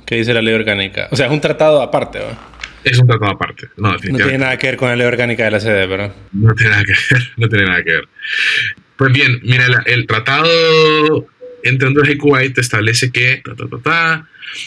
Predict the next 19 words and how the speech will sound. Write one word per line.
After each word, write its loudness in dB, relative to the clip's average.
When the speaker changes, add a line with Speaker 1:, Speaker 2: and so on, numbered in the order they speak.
Speaker 2:
este -2
acuerdo -2
podrá 2
ser 0
modificado 0
por -4
consentimiento 2
mutuo 4
de 4
las 0
partes -4
contratantes -2
y 0
la 2
modificación 0
acordada 2
entrará 0
en -4
vigor 0